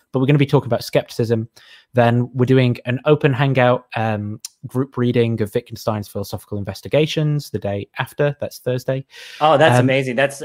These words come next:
Speaker 2: next on my list because I read the tract-, Tractatus last year,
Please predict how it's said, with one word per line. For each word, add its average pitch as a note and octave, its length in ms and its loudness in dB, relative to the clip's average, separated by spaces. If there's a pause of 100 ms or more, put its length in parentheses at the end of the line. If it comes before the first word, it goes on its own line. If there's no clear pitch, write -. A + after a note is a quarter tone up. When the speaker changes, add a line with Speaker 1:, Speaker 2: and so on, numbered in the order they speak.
Speaker 2:
next C3 260 -4
on B2 60 -6
my A#2 100 -2
list A2 240 -2
because A2+ 120 -10
I A2 80 0
read G#2 280 -4
the A2 120 -6
tract-, A2 420 -6 (260)
Tractatus G#2+ 960 -6
last G#2+ 360 -2
year, F#2+ 260 -12